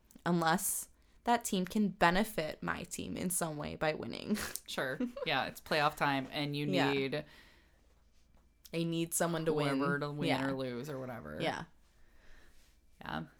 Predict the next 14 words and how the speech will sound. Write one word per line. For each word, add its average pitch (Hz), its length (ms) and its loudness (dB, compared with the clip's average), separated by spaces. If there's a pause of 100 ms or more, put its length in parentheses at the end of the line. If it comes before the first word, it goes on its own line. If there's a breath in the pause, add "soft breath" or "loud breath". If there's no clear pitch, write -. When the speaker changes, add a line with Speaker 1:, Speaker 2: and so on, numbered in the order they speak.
(120)
Speaker 2:
I 180 100 -8
can 175 120 -6
see 156 120 -6
that. 143 220 -2
I 175 720 0 (320)
am 165 140 -2
not 151 380 0 (140)
a 180 140 -4
Wisconsin 185 840 -2
sports - 320 -2
fan. 180 340 -2 (840 soft breath)
Speaker 1:
As 180 200 -2
we've 175 160 0
discussed 170 440 -2